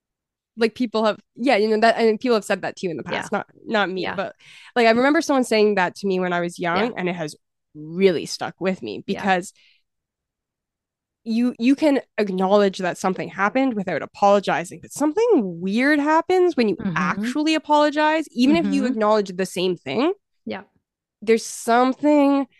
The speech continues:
Speaker 1: that, like, it's like the audience is open to you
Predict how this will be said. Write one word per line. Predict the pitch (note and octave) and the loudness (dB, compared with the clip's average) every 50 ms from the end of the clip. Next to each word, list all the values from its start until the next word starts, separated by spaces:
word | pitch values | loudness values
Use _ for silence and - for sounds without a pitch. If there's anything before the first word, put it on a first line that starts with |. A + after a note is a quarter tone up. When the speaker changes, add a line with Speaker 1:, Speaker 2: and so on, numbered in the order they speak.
| _ _ _ _ _ _ _ _ _ - | _ _ _ _ _ _ _ _ _ -2
Speaker 1:
that, | A#3 A3 A3 G3 - A3 | 0 2 2 0 0 0
like, | A3 G#3+ - | 0 0 2
it's | A3+ G#3+ A#3 | 0 0 -2
like | G#3 G3+ | -2 -2
the | A3 - - | -4 -4 0
audience | G3+ A3 A#3 B3+ B3+ A3+ - | 0 0 2 2 0 -2 -4
is | G3+ - _ - | -6 -14 _ -4
open | G#3+ G#3 G#3+ A#3 C4 C4 A3+ | -2 -2 0 0 -2 -4 -4
to | - B3+ | -4 -2
you | C4 C#4 C#4+ C#4+ D4 D4 D4 C#4+ | -2 0 2 2 2 0 -2 -4